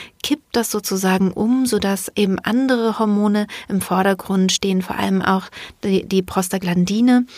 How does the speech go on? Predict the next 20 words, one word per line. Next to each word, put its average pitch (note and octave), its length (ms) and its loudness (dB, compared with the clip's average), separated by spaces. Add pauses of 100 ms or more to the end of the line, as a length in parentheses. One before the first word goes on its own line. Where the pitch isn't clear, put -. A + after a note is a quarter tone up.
(420)
ähm, F#3+ 160 4
die G3 120 -2
dann G#3+ 220 2
eben G3+ 240 2
dazu F#3+ 280 -2
führen, F#3+ 420 0
dass F3+ 140 -2
der F#3+ 100 -4
Muttermund F#3 560 0
weicher G3+ 560 0
wird, F#3+ 320 -4 (300)
dass F#3 320 -2
der, F3+ 500 0
ähm, F3+ 460 2
Gebärmutterhals F#3+ 920 -2
sich G3 160 -4
so G3 80 -6
langsam F#3+ 400 -2
verkürzt G3 800 -2
und G3+ 340 0